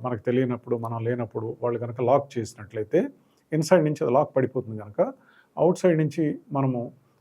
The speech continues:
ఆ కీ గనక మన దగ్గర, ఆ సందర్భం గనక, ఆ సందర్భానికి గనక మన దగ్గర అవైలబుల్ లేకపోయినట్లయితే ఇబ్బంది పడే అవకాశం ఉంటుంది కనుక ఆ యొక్క, ఆ, డోర్ బ్యాక్ సైడ్‌లో మనము ఒక మ్యాగ్నెట్ ప్రొవైడ్ చేసుకోవాలి. ఆ మ్యాగ్నెట్ యొక్క, ఆ, సైజ్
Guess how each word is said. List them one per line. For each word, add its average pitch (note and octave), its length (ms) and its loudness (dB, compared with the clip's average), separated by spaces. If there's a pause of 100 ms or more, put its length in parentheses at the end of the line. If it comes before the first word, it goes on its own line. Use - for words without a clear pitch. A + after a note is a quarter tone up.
(120)
ఆ C#3 80 0
కీ F3+ 400 0
గనక D3+ 220 2
మన C3+ 180 0
దగ్గర, C3+ 220 2
ఆ C3+ 60 4
సందర్భం C3 460 0
గనక, A#2+ 160 -8
ఆ C3 140 2
సందర్భానికి B2+ 680 -2
గనక A2+ 160 -10
మన A#2 200 -6
దగ్గర A#2+ 140 -4
అవైలబుల్ A2+ 340 -2
లేకపోయినట్లయితే A2+ 640 -12
ఇబ్బంది A#2 220 -6
పడే G#2+ 160 -8
అవకాశం A2 380 -14
ఉంటుంది A2 220 -20
కనుక A#2+ 340 -12 (800)
ఆ C#3+ 180 8
యొక్క, C#3 460 4 (600)
ఆ, B2+ 100 2
డోర్ F3+ 340 6
బ్యాక్ D3 300 4
సైడ్‌లో C#3+ 420 2
మనము D#3+ 440 2
ఒక C#3 120 0
మ్యాగ్నెట్ D#3+ 540 2
ప్రొవైడ్ B2+ 340 2
చేసుకోవాలి. B2+ 500 -2 (120)
ఆ B2+ 100 2
మ్యాగ్నెట్ F3+ 580 2
యొక్క, C3 360 0 (640)
ఆ, B2 520 2
సైజ్ D#3+ 500 6